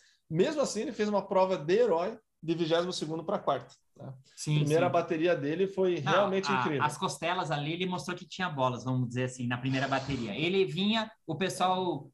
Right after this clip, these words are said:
Speaker 2: tirava
Speaker 1: Bonito,
Speaker 2: a
Speaker 1: né?
Speaker 2: mão, ele, ele, tipo,
Speaker 1: É.
Speaker 2: ele amortecia a moto, desentrar, deixava a moto subir, abaixava o corpo e, ó,
Speaker 1: É,
Speaker 2: ele
Speaker 1: então.
Speaker 2: passou muitos pilotos lá.
Speaker 1: Muito. Ele
Speaker 2: Foi uma,
Speaker 1: passava
Speaker 2: foi a
Speaker 1: tão
Speaker 2: tremenda
Speaker 1: bem,
Speaker 2: prova, é.
Speaker 1: é, quanto os caras de quatrocentos e cinquenta.
Speaker 2: Isso,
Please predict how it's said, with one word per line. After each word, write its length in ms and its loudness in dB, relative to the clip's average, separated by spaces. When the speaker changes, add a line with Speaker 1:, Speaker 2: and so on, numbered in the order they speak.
Speaker 2:
tirava 360 6
Speaker 1:
Bonito, 80 4
Speaker 2:
a 80 6
Speaker 1:
né? 40 0
Speaker 2:
mão, 300 4
ele, 260 0
ele, 180 2
tipo, 440 -6
Speaker 1:
É. 80 -8
Speaker 2:
ele 120 2
amortecia 600 2
a 40 4
moto, 340 2
desentrar, 420 -2
deixava 280 0
a 40 0
moto 220 -4
subir, 240 -4
abaixava 520 0
o 60 -16
corpo 380 -2
e, 140 0
ó, 280 2
Speaker 1:
É, 200 -12
Speaker 2:
ele 100 0
Speaker 1:
então. 160 -2
Speaker 2:
passou 260 2
muitos 400 -2
pilotos 400 -4
lá. 160 -4
Speaker 1:
Muito. 380 0
Ele 220 0
Speaker 2:
Foi 40 0
uma, 80 -6
Speaker 1:
passava 460 4
Speaker 2:
foi 80 4
a 40 -2
Speaker 1:
tão 140 6
Speaker 2:
tremenda 200 4
Speaker 1:
bem, 80 0
Speaker 2:
prova, 300 0
é. 100 -4
Speaker 1:
é, 240 0
quanto 220 -4
os 60 -6
caras 200 2
de 60 -6
quatrocentos 340 -2
e 80 -6
cinquenta. 220 2
Speaker 2:
Isso, 200 -4